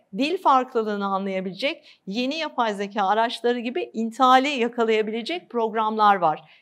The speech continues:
Dil farkında çünkü çok zordur. Biz mesela bir defasında bilgisayar mühendisliği ile ilgili bizim konferansa gelen bir yayında hakem I P adresi giriyor, bir bakıyor pat diye bir şey çıkıyor.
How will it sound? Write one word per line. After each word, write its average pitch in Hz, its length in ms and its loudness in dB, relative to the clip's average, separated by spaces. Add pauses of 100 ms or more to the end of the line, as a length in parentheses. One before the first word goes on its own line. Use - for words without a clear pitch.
(140)
Dil 240 160 -4
farkında 240 520 4
çünkü - 280 -8
çok 269 240 2
zordur. 226 520 -2 (380)
Biz 247 160 -2
mesela 247 440 6
bir 254 180 0
defasında 226 640 0
bilgisayar 226 480 -2
mühendisliği 202 460 -6
ile 208 100 -4
ilgili 208 480 -4
bizim 220 220 -6
konferansa 208 640 -2
gelen 202 360 -4
bir 196 60 -8
yayında 190 440 -4
hakem 240 420 0 (500)
I 262 40 2
P 320 160 6
adresi 254 420 4
giriyor, 247 280 -2
bir 254 100 -4
bakıyor 233 340 0
pat 277 240 8
diye 254 140 2
bir 240 40 -4
şey 220 200 2
çıkıyor. 170 420 -4